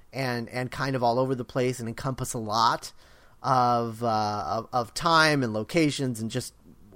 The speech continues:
wackiness. Um, hopefully in a good way. Uh,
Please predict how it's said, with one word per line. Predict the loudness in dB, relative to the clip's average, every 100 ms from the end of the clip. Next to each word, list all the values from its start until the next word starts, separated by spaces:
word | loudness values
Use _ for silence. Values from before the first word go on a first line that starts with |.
| -18 -4
wackiness. | 0 0 0 -2 -2 -4 -8 -14 -20 -20 -14 6
Um, | 10 10 10 6 -2 -10 -20 -20 -20 -14 4
hopefully | 4 4 4 4
in | 4
a |
good | 2 0
way. | 2 0 0 -8 -20 -20 _ 0
Uh, | 6 8 10 10 10 10 10 6 2